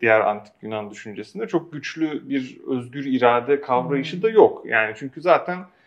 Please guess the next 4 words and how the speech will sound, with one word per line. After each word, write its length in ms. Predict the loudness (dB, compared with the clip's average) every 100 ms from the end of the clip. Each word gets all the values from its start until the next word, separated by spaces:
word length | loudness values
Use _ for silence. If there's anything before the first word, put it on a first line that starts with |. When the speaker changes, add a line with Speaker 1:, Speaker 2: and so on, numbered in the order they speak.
| _ _
Speaker 1:
e, 140 | -2 0
determinizmin 1200 | 2 4 4 2 0 -2 -4 -4 -4 -6 -12 -18 _
olması 720 | 6 6 4 -6 -4 -4 -4 -10 _
bizi 580 | -10 -4 2 2 2